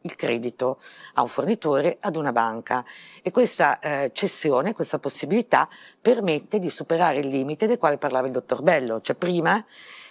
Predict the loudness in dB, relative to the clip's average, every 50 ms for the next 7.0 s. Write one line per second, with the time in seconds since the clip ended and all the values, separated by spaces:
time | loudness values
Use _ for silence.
0 | -10 -4 -2 0 2 2 0 0 0 0 0 0 0 -2 0 2 2 4 4 4
1 | 4 2 2 2 -2 -6 -20 -20 -12 -2 0 2 2 2 0 -6 -18 -18 -16 -16
2 | -14 -8 -2 -2 -2 2 4 4 4 4 4 2 0 0 0 0 2 2 0 0
3 | 0 0 0 0 0 0 -2 -2 -2 -6 -4 2 2 2 2 2 -2 -6 -10 -6
4 | -4 -4 -4 -4 -6 -12 _ _ _ _ _ -4 -2 0 0 0 -2 0 2 4
5 | 4 4 4 0 -2 -2 -2 0 2 0 0 -2 -2 -4 -2 0 0 -2 -2 -4
6 | -10 -20 -20 -20 _ -6 -2 0 0 0 0 0 0 -2 0 0 0 -2 -2 -2